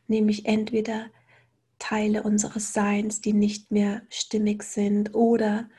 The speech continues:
uns sehr, sehr wichtige Beziehungen, ähm, sozusagen loszulassen, nicht um die zu verlieren, aber wirklich mit dem Wissen, wir können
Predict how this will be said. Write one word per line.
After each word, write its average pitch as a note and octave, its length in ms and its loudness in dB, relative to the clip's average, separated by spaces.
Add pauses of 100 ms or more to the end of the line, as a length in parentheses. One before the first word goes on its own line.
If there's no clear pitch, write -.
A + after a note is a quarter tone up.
(300)
uns A#3 420 2
sehr, A3+ 440 0
sehr G#3 400 2
wichtige G#3 420 -6
Beziehungen, G#3 920 -4 (720)
ähm, G3+ 640 0 (1160)
sozusagen G#3 1000 -2 (300)
loszulassen, A3+ 920 2
nicht A#3+ 180 2
um B3+ 140 0
die C4 220 0
zu - 140 -4
verlieren, B3 640 0
aber G#3 320 2
wirklich B3 520 0
mit A3 180 -2
dem G3 200 0
Wissen, G#3 340 2
wir G3+ 180 0
können B3 560 -2